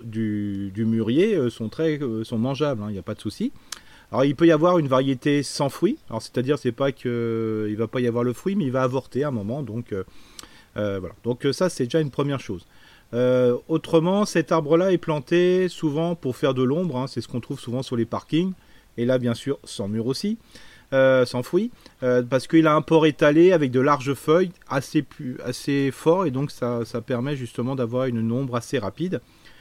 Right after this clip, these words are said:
Alors, ça tombe bien qu'il n'est pas taillé, parce que moi, je conseille bien sûr de jamais tailler, hein, parce que quand un arbre doit être grand, il doit être grand. Donc, c'est le principe de base. Comme c'est un arbre qui a tendance à se,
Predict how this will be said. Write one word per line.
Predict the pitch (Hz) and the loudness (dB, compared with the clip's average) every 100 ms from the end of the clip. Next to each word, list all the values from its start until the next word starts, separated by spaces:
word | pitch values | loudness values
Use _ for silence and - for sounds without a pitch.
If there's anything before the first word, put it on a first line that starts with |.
| - - - | -20 -20 -12
Alors, | - 143 156 | 0 2 4
ça | 185 | 2
tombe | 175 180 | 2 2
bien | 185 190 | 4 2
qu'il | 151 | 2
n'est | 143 | 2
pas | 143 | 2
taillé, | 123 135 160 | 0 2 2
parce | 196 - | 0 -6
que | 135 | -6
moi, | 131 | -6
je | - | -6
conseille | 131 - | -6 -6
bien | 127 117 | -4 -6
sûr | - 139 147 143 | -6 -4 -2 -2
de | 107 107 104 | 0 -2 -2
jamais | 104 120 123 | 0 0 0
tailler, | 123 110 151 170 | 0 0 -2 -4
hein, | 127 | -6
parce | - | -10
que | 113 | -10
quand | - 110 | -8 -6
un | 117 | -4
arbre | 117 113 | -4 -2
doit | 107 | -2
être | 107 | -2
grand, | 104 117 | -4 -4
il | |
doit | 104 98 | -2 -6
être | 92 | -6
grand. | 104 156 - - - - - - - _ | -10 -10 -18 -20 -20 -20 -20 -20 -20 _
Donc, | 110 - | -10 -4
c'est | |
le | 117 | -4
principe | - 120 - 117 | -2 -6 -6 -6
de | 113 | -4
base. | 110 135 170 | 0 2 0
Comme | - 131 | -2 -4
c'est | - | 0
un | 127 139 | 0 2
arbre | 143 135 | -2 0
qui | |
a | 120 | -2
tendance | 127 123 127 - | -2 -2 -4 -4
à | 120 | -6
se, | 110 - 110 110 | -6 -6 -4 -4